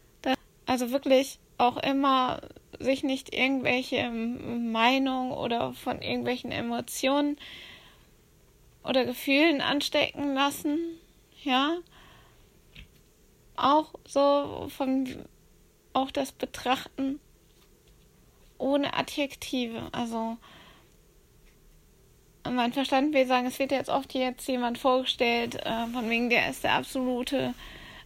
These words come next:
ähm, ähm,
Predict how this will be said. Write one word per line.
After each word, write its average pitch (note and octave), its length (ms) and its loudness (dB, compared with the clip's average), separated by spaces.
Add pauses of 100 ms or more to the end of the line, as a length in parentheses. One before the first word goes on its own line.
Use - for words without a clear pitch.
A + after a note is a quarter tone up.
(160)
ähm, B3+ 560 2 (3750)
ähm, G#3+ 460 0